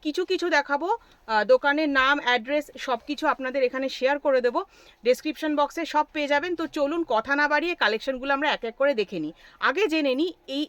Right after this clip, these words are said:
একই ছাদের নিচে আপনারা কি কি কালেকশন পাচ্ছেন আর কীরকম রেট থেকে এখানে শুরু হচ্ছে।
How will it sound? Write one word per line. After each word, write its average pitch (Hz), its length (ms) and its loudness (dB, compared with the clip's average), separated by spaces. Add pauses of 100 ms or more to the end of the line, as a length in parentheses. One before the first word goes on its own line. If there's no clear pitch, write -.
একই 349 340 2
ছাদের 262 320 -2
নিচে 254 240 -4
আপনারা 262 340 0
কি 240 160 -12
কি 277 120 -6
কালেকশন 220 460 0
পাচ্ছেন 427 380 0 (360)
আর 226 160 4 (140)
কীরকম 330 420 2
রেট - 260 4
থেকে 302 180 0
এখানে 311 280 0
শুরু 262 260 -2
হচ্ছে। 156 360 -2